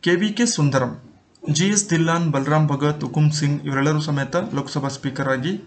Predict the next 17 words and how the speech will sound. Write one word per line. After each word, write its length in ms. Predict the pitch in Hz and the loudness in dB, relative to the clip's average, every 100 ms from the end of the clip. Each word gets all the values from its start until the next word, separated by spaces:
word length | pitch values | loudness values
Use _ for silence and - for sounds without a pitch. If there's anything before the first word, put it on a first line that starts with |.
| - - _ _ | -18 -20 _ _
ಕೆಲಸವನ್ನ 440 | - 131 147 135 127 | -4 -2 -2 -2 0
ಮಾಡಿದ್ದಾರೆ. 680 | 131 160 120 123 127 196 | 0 0 0 0 0 -4
ಕೆ 200 | 202 156 | -6 -4
ವಿ 120 | 180 202 | -2 -2
ಕೆ 120 | 214 | -2
ಸುಂದರಂ 600 | - 147 139 170 226 - - _ _ - _ _ _ _ _ - | 0 2 2 0 -2 -10 -20 _ _ -20 _ _ _ _ _ -6
ಸ್ವತಂತ್ರ 420 | 151 - 214 208 | -2 0 2 2
ಭಾರತದ 500 | 156 143 143 147 131 196 - | 0 0 -2 -2 -4 -4 -2
ಮೊದಲ 480 | 143 135 143 196 185 | -2 2 2 2 0
ಕಾನೂನು 760 | - - - 147 180 202 208 190 | -4 -6 0 2 4 4 2 2
ಕಾರ್ಯದರ್ಶಿಯಾಗಿ 840 | 143 139 143 139 - 143 131 139 | 2 2 2 0 0 -2 -4 -4
ಕೆಲಸವನ್ನ 460 | 156 123 - 131 147 | -4 -6 -4 -4 -2
ಮಾಡಿದ್ದಾರೆ. 540 | 165 131 123 95 - - _ _ _ _ _ _ _ _ _ _ - _ _ _ _ _ _ _ _ _ _ - | -2 -2 -4 -6 -8 -12 _ _ _ _ _ _ _ _ _ _ -20 _ _ _ _ _ _ _ _ _ _ -2
ಹಾಗೆಯೇ 540 | 139 156 214 226 - - _ _ _ _ _ _ _ _ _ _ 143 | 2 4 2 0 -8 -20 _ _ _ _ _ _ _ _ _ _ 0
ಐದನೇ 640 | 165 180 202 220 226 - _ _ - | 2 2 2 2 0 -8 _ _ 0
ಕಾನೂನು 560 | 151 175 202 214 - | 2 4 4 2 0
ಆಯೋಗದ 680 | 139 147 147 139 139 190 | 0 2 2 0 -2 -4